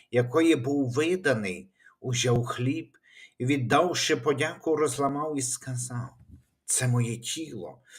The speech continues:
воно за вас дається, це робіть на мій спомин". Перше Коринтян одинадцять, двадцять три, двадцять чотири.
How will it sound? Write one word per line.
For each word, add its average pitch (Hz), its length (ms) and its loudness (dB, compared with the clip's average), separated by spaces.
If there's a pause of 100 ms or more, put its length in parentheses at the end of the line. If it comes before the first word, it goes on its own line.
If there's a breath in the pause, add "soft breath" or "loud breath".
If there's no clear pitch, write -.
(200 loud breath)
воно 127 280 -2
за 135 180 2
вас 127 420 0
дається, 98 720 -6 (320 soft breath)
це - 260 -2
робіть 120 360 -4
на 110 100 -6
мій 104 160 -6
спомин". - 640 -6 (460)
Перше 113 380 -2
Коринтян 107 600 -4
одинадцять, 113 800 -6 (420 loud breath)
двадцять 107 500 -6
три, 101 180 -8
двадцять 98 440 -12
чотири. 95 460 -16